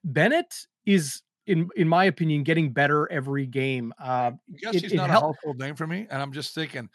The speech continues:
Speaker 1: Well,
Speaker 2: and
Speaker 1: it's
Speaker 2: so what I
Speaker 1: coming,
Speaker 2: meant
Speaker 1: yeah. Yeah.
Speaker 2: You know, but if I'm gonna go after somebody, who am I gonna go after? I'm gonna go after him.
Speaker 1: Sure, well,
Speaker 2: And
Speaker 1: he's
Speaker 2: I
Speaker 1: a young g-, young Canadian, absolutely.
Speaker 2: And that's what I think I do.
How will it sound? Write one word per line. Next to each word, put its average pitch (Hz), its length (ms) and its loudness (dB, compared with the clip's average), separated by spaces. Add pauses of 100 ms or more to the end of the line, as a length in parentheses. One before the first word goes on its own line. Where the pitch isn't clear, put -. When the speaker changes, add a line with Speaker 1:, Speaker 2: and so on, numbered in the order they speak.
(100)
Speaker 1:
Well, 254 120 4
Speaker 2:
and 254 60 8
Speaker 1:
it's - 100 2
Speaker 2:
so 233 60 2
what 226 80 8
I 214 140 6
Speaker 1:
coming, 175 120 2
Speaker 2:
meant 156 120 0 (600)
Speaker 1:
yeah. 131 100 -4
Yeah. - 40 -10 (200)
Speaker 2:
You 180 80 -2
know, 170 260 0
but 156 100 -4
if 147 100 -6
I'm 196 220 2
gonna 185 160 -6
go 156 160 -2
after 160 260 -4
somebody, 139 300 -8
who 175 140 -2
am 175 80 -4
I 165 60 -4
gonna 151 140 -4
go 135 140 -6
after? 131 280 -6
I'm 147 140 -6
gonna 202 120 -2
go 190 120 0
after 156 200 -2
him. 131 200 -8 (460)
Speaker 1:
Sure, 294 300 0
well, 156 120 4
Speaker 2:
And 165 80 6
Speaker 1:
he's 185 120 2
Speaker 2:
I 202 40 2
Speaker 1:
a - 20 4
young 247 200 4
g-, 196 160 -2
young 196 160 4
Canadian, 214 400 0
absolutely. 202 640 -2
Speaker 2:
And 151 100 -10
that's 175 220 -2
what 165 100 0
I 143 80 0
think 147 220 -4
I 131 80 -2
do. 123 300 -6